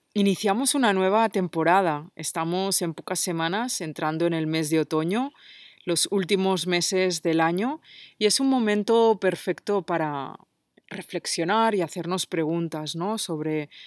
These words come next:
cómo queremos vivir esta temporada, estos últimos meses, cómo queremos estar y sentirnos este tiempo. Es un momento perfecto para revisar el año, lo que hemos vivido hasta ahora, lo que ha pasado, lo que hemos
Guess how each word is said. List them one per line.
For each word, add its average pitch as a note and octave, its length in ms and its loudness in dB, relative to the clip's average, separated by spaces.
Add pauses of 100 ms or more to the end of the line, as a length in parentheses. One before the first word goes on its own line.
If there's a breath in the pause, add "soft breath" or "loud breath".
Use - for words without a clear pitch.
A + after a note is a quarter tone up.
(260 loud breath)
cómo F#3 260 0
queremos F3+ 540 2
vivir F3 320 2
esta E3+ 240 -2
temporada, F3 680 2
estos F3 300 -8
últimos D#3+ 480 -2
meses, E3 640 -2 (360 loud breath)
cómo G#3 220 0
queremos G3 480 2
estar F3 360 0
y E3+ 60 0
sentirnos D#3 880 -4
este E3 340 -4
tiempo. D#3+ 600 -2 (480 loud breath)
Es F3 140 0
un G#3 80 0
momento F#3+ 400 2
perfecto F#3 580 -2
para E3 240 -4
revisar D#3 520 -2
el D#3 160 0
año, A#3 420 2 (420)
lo E3 140 -2
que E3+ 80 -2
hemos E3 280 0
vivido E3 360 2
hasta D#3+ 260 -4
ahora, F3+ 420 2
lo D#3+ 120 -4
que E3+ 120 -8
ha D#3 40 -4
pasado, F#3+ 580 0
lo E3 140 0
que E3 100 -8
hemos D#3+ 460 -4